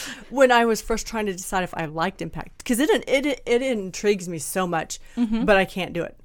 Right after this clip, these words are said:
Speaker 1: We try, and I would cry, and he's like, "It's just, it's okay. It's just your body's weight." I'm like,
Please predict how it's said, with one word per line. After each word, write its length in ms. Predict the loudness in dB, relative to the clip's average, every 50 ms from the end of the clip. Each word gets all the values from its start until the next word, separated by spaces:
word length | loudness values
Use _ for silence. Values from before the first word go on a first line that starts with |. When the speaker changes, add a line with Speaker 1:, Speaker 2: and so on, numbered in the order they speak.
| -20 -20 -20 -20 -20 -20 -20 -20 -20 -20 -20 -20 _ -14 -6
Speaker 1:
We 140 | -4 -4 -4
try, 260 | -4 -4 -4 -4 -2
and 160 | -2 0 0
I 80 | 0 0
would 140 | 0 -2 -6
cry, 380 | -8 -6 -4 -2 -2 -2 -2
and 160 | -4 -6 -6
he's 180 | -6 -6 -6 -6
like, 140 | -6 -4 -4
"It's 180 | -4 -4 -4 -6
just, 220 | -8 -8 -8 -8 -10
it's 140 | -6 -6
okay. 280 | -6 -6 -4 -4 -2 -2
It's 140 | -2 -2 -2
just 220 | -6 -8 -6 -4
your 220 | -2 -2 -2 -4 -6 -14 -20 -20 -10 -4
body's 300 | -2 -2 0 0 -2 -2 -2
weight." 120 | -2 0
I'm 80 | 0 -2
like, 180 | -4 -6 -8